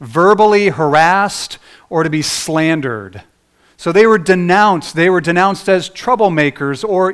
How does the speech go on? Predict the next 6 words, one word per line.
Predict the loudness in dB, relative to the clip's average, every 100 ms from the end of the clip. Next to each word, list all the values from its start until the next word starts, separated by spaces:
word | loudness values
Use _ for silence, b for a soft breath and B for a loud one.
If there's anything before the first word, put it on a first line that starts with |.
| -4
evildoers. | -2 0 0 -2 0 -2 -2 -4 -10 -16 -20 B B B B
They | 2
were | 2 2
slandered, | -4 -4 -2 0 0 0 0 -4 -8
slandered | -10 -4 -2 -2 -2 -4
as | -2 2 4 4 0 -10